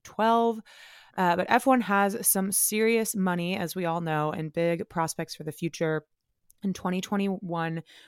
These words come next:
revenue is up by eighty-seven percent, over two billion dollars U S currency, while F one's cumulative broadcast audience topped over one point five billion. So twenty twenty-two,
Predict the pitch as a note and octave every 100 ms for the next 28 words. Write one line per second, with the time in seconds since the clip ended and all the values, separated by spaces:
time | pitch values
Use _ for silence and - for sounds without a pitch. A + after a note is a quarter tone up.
0 | _ F3 E3 F3 F3 E3+ E3 - D#3+ -
1 | - F#3 F#3+ - E3 E3 D#3+ - E3 -
2 | D#3+ D#3 D#3+ - - - - F3 F3 E3+
3 | - F#3+ F3+ F3+ - _ _ F#3 F#3 F3
4 | E3 D#3 D3+ D3+ D#3 - E3+ D#3 D3+ -
5 | D#3 D3+ - D#3 D3+ D3 D#3+ D3+ D3 D#3
6 | - D#3 D#3 - F#3 F#3 F3 E3 D3+ D#3+
7 | D3+ D#3 D3+ - - D3+ D3+ D3+ D#3 -
8 | - - _ - D#3 - - F3 E3+ E3
9 | D#3+ D#3 D#3+ D#3 D#3 D3 D#3 D3+ D#3+ E3+
10 | F3+ - D#3+ D3+ D3 - - - - A3
11 | A#3 A3+ A#3 G#3+ - G#3+ G#3 G3+